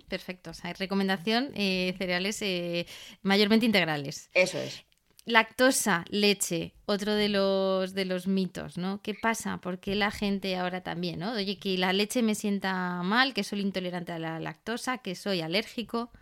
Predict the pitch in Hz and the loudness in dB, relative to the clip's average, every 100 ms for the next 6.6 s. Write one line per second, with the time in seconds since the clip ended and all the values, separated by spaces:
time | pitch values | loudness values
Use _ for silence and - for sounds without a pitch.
0 | - _ _ - - - - 196 196 185 | -20 _ _ -20 -16 -14 -2 4 6 6
1 | 190 185 170 170 170 196 208 202 202 208 | 4 2 2 2 0 -2 0 0 0 0
2 | 220 220 196 220 226 196 175 175 170 165 | 2 2 2 0 -2 0 0 0 -2 -2
3 | 160 170 196 160 147 233 208 185 196 214 | -2 -2 0 0 0 0 0 -2 2 2
4 | 208 190 180 - 262 302 294 269 196 190 | 4 2 0 -2 -2 -2 0 0 0 2
5 | 240 277 - - 196 185 180 180 175 170 | 2 2 0 2 6 6 6 4 4 4
6 | 180 180 165 147 143 | 2 2 0 0 -2